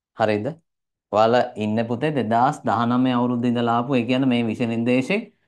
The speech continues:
හැදුවේ දෙදාස් දාහතේ දී හදන්නේ හොඳද? මේ සිලබස් එක පුතේ හදන්නේ දෙදාස් දාහත අවුරුද්දේදී. පළවෙනි විභාගෙ එන්නේ දෙදාස් දහනමය ඉඳලා.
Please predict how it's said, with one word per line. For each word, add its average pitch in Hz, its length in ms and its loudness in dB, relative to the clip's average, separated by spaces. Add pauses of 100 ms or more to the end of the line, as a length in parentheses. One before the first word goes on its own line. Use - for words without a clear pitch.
(260)
හැදුවේ 135 480 2 (480)
දෙදාස් 135 460 2
දාහතේ 147 540 0
දී 180 140 0
හදන්නේ 147 380 0
හොඳද? 107 260 0 (540)
මේ 113 200 0
සිලබස් 113 480 -2
එක 127 160 -2
පුතේ 139 260 -2
හදන්නේ 131 400 0
දෙදාස් 139 400 0
දාහත 147 420 2
අවුරුද්දේදී. 117 640 -2 (2000)
පළවෙනි 135 320 2
විභාගෙ 135 460 2
එන්නේ 185 220 -2
දෙදාස් 165 340 4
දහනමය 156 400 0
ඉඳලා. 92 340 -4